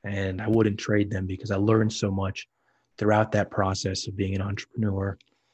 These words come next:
and these mistakes helped me grow. And all the things that you just mentioned there with the consistency and staying committed to your goal are so important, because you have those moments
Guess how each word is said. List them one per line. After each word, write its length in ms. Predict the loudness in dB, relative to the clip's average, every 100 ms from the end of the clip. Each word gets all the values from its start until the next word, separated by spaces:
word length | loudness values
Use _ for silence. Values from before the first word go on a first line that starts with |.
| _
and 340 | -8 -4 -2 -2
these 160 | -2
mistakes 540 | -2 -4 0 4 4 2
helped 180 | -4 -2
me 100 | -4
grow. 480 | 0 2 2 0 -6 _ _ _ -6
And 280 | -4 -4
all 260 | 0 2 4
the 120 | 4
things 440 | 2 2 2 0 -2
that 360 | -2 -2 -6 -12 -6
you 120 | -2
just 220 | 0 0
mentioned 360 | -2 -2 -4 -4
there 140 | -4
with 140 | -6
the 100 | -8
consistency 920 | -6 -4 0 0 0 -2 0 2 2 0 -10 _ _ _ _
and 500 | -4 -2 -2 -4 -8
staying 280 | -4 -2 -2
committed 420 | -2 2 4 2
to 140 | 0 -6
your 160 | -6
goal 520 | -4 2 4 4 0 -6
are 100 | -10
so 380 | -10 -4 2 4
important, 420 | 4 0 -2 0
because 300 | -2 -2 0
you 140 | 0 0
have 260 | 2 2
those 240 | 2 2 0
moments 520 | 0 0 -4 -6 -12